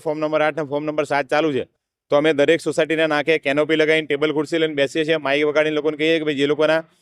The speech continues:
ફોર્મ ના ભરાયા હોય, નવા કાર્ડ ના બન્યા હોય, જે બાળકો અઢાર વર્ષથી ઉપરના થયા છે, એ તમામ લોકોના નવા કાર્ડ બનાવવા માટે અમે ફોર્મ સિક્સ અને જે લોકોને ચેન્જિંગ કરવાનું, સુધારવા એના છ માટે આ તમામ પ્રકારની કાર્યવાહી કરીએ છીએ.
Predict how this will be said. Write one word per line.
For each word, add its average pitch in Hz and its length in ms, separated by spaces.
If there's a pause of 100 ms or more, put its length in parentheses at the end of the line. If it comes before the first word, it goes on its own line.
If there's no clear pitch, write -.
(380)
ફોર્મ 151 240
ના 160 120
ભરાયા 165 340
હોય, 180 120
નવા 147 260
કાર્ડ 147 200
ના 160 80
બન્યા 165 200
હોય, 139 100
જે 156 140
બાળકો 170 380
અઢાર 151 180
વર્ષથી 160 260
ઉપરના 156 320
થયા 165 240
છે, 143 100
એ 139 40
તમામ 147 320
લોકોના 156 260
નવા 147 200
કાર્ડ 156 180
બનાવવા 147 220
માટે 143 160 (360)
અમે 147 140
ફોર્મ 151 240
સિક્સ 165 280 (380)
અને 139 200
જે 147 180
લોકોને 160 300
ચેન્જિંગ 151 320
કરવાનું, 160 300
સુધારવા 160 480
એના 151 160
છ 156 40 (200)
માટે 143 160 (380)
આ 147 100
તમામ 160 220
પ્રકારની 170 340
કાર્યવાહી 156 360
કરીએ 160 220
છીએ. 117 140